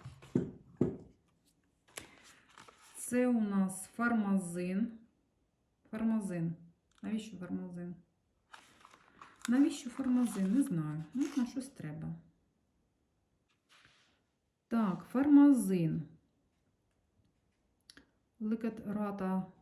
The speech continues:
худоба. Метрит, мастит, артрит при захворюваннях органів дихання.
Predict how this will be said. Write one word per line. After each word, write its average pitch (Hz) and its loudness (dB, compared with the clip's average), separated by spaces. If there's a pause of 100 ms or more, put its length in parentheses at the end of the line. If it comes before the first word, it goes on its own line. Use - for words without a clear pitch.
(120)
худоба. 285 4 (4000)
Метрит, 202 0
мастит, 240 0
артрит 233 0 (320)
при 185 -8
захворюваннях 180 -4 (540)
органів 185 -2
дихання. 247 4